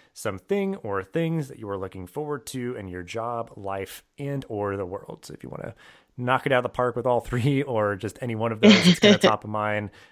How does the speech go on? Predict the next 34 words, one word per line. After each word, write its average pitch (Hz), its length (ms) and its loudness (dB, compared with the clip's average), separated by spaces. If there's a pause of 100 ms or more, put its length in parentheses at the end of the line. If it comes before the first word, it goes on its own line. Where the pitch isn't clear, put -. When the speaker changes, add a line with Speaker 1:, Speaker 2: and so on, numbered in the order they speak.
(100)
Speaker 1:
um, 90 460 -8 (220)
yeah, - 200 -12
just - 180 -12
anything 95 320 -8
that, 95 280 -12
uh, 65 300 -8 (120)
you'd 139 80 -20
wanna - 160 -20
share. - 240 -20 (220)
Speaker 2:
The 202 80 4
first 269 300 8
thing 269 120 -2
that 254 120 2
comes 190 260 2
to 185 80 4
mind 151 400 4
is 156 520 10
I 160 140 8
am 156 480 6 (100)
ready 180 400 12
for 151 680 6 (160)
and 165 180 8
looking 170 280 6
forward 160 400 8
to 151 420 8
the 175 60 6
final 165 380 6
episode 156 420 6
of 156 140 4
Love 156 180 8
is 143 120 6
Blind 143 340 4
on 135 100 6
Netflix - 720 4